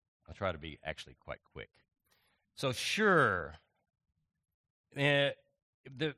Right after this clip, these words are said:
passage we just read begins with, "In the days,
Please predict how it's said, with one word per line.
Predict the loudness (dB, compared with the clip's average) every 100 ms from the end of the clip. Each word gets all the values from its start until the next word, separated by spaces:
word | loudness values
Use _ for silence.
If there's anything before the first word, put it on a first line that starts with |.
| -10
passage | 0 4 4 2 -4
we | -4
just | -2 -2 0
read | 0 2
begins | 0 -2 2 4 4 0
with, | -4 -4
"In | -2 -2
the | 0
days, | 2 4 4 2 0 -4 -8